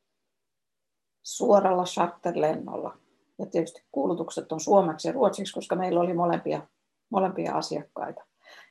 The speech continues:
Ja se systeemi siellä oli niin, että siellä Tbilisissä oli valtaosa niistä asiakkaista, ja sitten osa teki sellaisia kiertomatkoja. Teki, mä tein itse varsinkin,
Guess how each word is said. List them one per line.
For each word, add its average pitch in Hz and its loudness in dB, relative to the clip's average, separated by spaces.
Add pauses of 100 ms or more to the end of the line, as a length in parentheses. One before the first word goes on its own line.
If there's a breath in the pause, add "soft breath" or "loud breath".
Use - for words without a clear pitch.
Ja 196 4
se 190 6
systeemi 196 6
siellä 190 8
oli 190 6
niin, 202 6
että 233 4 (640 loud breath)
siellä 196 8
Tbilisissä 196 6
oli 175 8
valtaosa 185 8
niistä 170 4
asiakkaista, 175 4
ja 165 6
sitten - 2
osa 180 6
teki 165 -4 (200)
sellaisia 175 -2
kiertomatkoja. 165 2
Teki, - -2
mä 196 6
tein 190 4
itse 202 0
varsinkin, 156 2